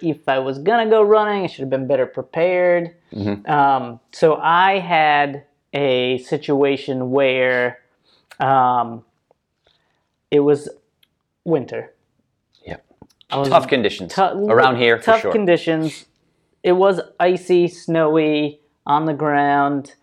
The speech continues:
Speaker 1: It was snowing out, and, um, I was running down a sidewalk. You know, you come down off a sidewalk. It was like a curb, wasn't like a ramp.
Speaker 2: Yeah.
Speaker 1: Curb, come
Speaker 2: Yes.
Speaker 1: down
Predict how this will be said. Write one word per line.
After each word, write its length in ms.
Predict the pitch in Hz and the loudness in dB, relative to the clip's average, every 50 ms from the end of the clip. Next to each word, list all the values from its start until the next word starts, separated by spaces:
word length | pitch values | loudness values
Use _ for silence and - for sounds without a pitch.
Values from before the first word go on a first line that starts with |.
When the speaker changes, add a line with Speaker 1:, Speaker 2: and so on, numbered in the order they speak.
| _ _ _ _ _ _ _ _ | _ _ _ _ _ _ _ _
Speaker 1:
It 120 | - 147 | -4 -2
was 200 | 139 151 147 147 - - - | 0 -2 -4 -4 -10 -18 -20
snowing 760 | - - - - - - - 170 180 180 180 180 175 175 175 | -20 -18 -14 -12 -10 -4 0 2 2 4 4 2 0 0 0
out, 520 | 175 170 170 175 170 170 160 165 - - _ _ _ _ _ _ _ _ _ _ _ _ _ _ _ _ - - | 0 0 2 2 0 0 -2 -6 -12 -20 _ _ _ _ _ _ _ _ _ _ _ _ _ _ _ _ -4 0
and, 720 | 160 160 156 151 147 147 147 143 139 139 135 131 - - _ _ _ _ - - - - _ | 0 2 4 4 4 4 4 4 4 2 -2 -6 -8 -14 _ _ _ _ -20 -20 -20 -20 _
um, 600 | - 160 156 151 147 143 139 139 135 131 127 127 - _ _ _ _ _ _ _ _ - | -2 2 4 6 6 6 6 6 4 0 -2 -10 -16 _ _ _ _ _ _ _ _ 0
I 60 | 151 | 2
was 180 | 147 147 135 135 | 2 2 0 -2
running 720 | 135 143 160 175 185 185 175 147 135 147 175 180 - _ _ _ _ _ _ _ _ _ _ _ _ | -2 2 4 4 6 4 4 0 -2 -2 -6 -8 -12 _ _ _ _ _ _ _ _ _ _ _ _
down 220 | 160 156 151 151 | 2 2 4 2
a 60 | 135 | -2
sidewalk. 800 | - - 175 160 160 151 151 143 131 127 131 135 165 - - - - _ _ _ _ _ _ _ - _ _ _ | -2 2 4 4 4 4 2 2 2 2 2 2 2 0 -6 -16 -20 _ _ _ _ _ _ _ -20 _ _ _
You 80 | 160 | 0
know, 120 | 160 165 160 | 4 4 4
you 160 | 156 156 147 | 4 2 0
come 260 | 151 - 160 143 131 | 0 -2 -2 -2 0
down 260 | 117 147 135 139 139 | 0 2 2 2 0
off 300 | 139 - 147 147 143 143 | 0 0 0 0 0 0
a 60 | 170 156 | -4 -4
sidewalk. 640 | - - 147 139 139 139 139 139 143 147 - - - - _ _ _ _ _ _ _ _ _ _ _ _ _ _ _ _ | 0 0 2 2 2 2 2 2 0 0 -2 -8 -20 -20 _ _ _ _ _ _ _ _ _ _ _ _ _ _ _ _
It 120 | - 160 151 | -2 -2 0
was 240 | 151 156 160 147 165 | 0 0 0 2 2
like 120 | 190 147 | 0 0
a 60 | 147 | -2
curb, 440 | 147 - - 196 175 147 147 143 143 | -4 0 2 4 4 4 2 0 0
wasn't 220 | 151 147 156 156 | -2 -2 -2 -2
like 100 | 156 147 | -2 0
a 80 | 147 143 | -2 -2
ramp. 420 | 139 135 151 151 135 127 131 131 - _ _ _ _ | 0 -2 -2 -2 -2 -4 -6 -8 -14 _ _ _ _
Speaker 2:
Yeah. 220 | - 80 80 - - - _ | -10 -10 -10 -10 -12 -16 _
Speaker 1:
Curb, 460 | - - 175 160 147 143 147 160 175 - - _ _ _ | -4 0 0 2 2 2 0 -2 -6 -12 -20 _ _ _
come 160 | 175 175 139 139 | -6 -6 -4 -2
Speaker 2:
Yes. 60 | 127 | -2
Speaker 1:
down 280 | 147 147 143 147 147 | 0 2 2 2 0